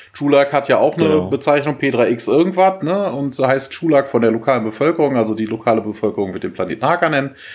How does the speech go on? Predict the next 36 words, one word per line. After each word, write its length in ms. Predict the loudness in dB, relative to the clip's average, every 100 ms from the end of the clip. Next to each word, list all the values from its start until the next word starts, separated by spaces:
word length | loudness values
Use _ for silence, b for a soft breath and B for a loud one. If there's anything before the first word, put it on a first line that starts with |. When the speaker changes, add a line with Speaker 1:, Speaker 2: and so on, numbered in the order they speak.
| B B
Speaker 1:
Und 120 | -4 0
in 100 | 0
dem 140 | 0
Fall, 180 | 2 0
Sie 80 | 0
sehen 240 | -2 0
ein 120 | 0 0
Schild, 300 | 0 0 2
da 80 | 0
steht 320 | 2 0 2
drauf, 240 | 2 2
"Welcome 520 | 2 2 0 0 0
to 280 | 0 -2 0
Harka, 440 | 0 0 2 2 0
Project, 720 | 2 0 2 2 0 -2 -2
äh, 200 | 0 0
one 260 | 0 0 0
six 260 | -4 -4
nine, 360 | -2 0 0 0
Douglas 420 | 0 2 0 -2
MacLean." 520 | -4 -2 -2 -2 -6 B B B B
Das 200 | -2 -2
ist 280 | -2 -4 0
eine, 600 | 2 4 6 4 2 0
so 160 | 0 0
heißt 180 | 0 -4
die 40 |
Basis 460 | -2 0 0 -2 0
dann 320 | 0 0 -2
wohl, 400 | -2 0 0 0 B B B
äh, 100 | 0
Memorial, 520 | 2 2 4 2 2 -2
Memorial 760 | -2 -2 0 2 2 2 2 0
Observatory. 1000 | -2 -2 0 0 0 2 2 2 0 -2
Speaker 2:
Mhm. 80 | 0
Speaker 1:
Ähm, 420 | 0 0 -2 -6